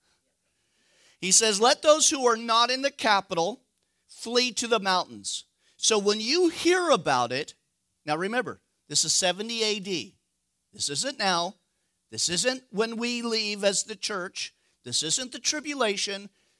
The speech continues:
This is in seventy A D. "Flee to the mountains, and let those who are in the midst of her," that's Jerusalem,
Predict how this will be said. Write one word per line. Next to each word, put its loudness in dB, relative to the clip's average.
This 0
is -2
in -4
seventy -2
A -4
D. -8
"Flee -4
to -2
the 4
mountains, 0
and -2
let 2
those 2
who -4
are 0
in -6
the -4
midst 0
of -2
her," -4
that's -2
Jerusalem, -2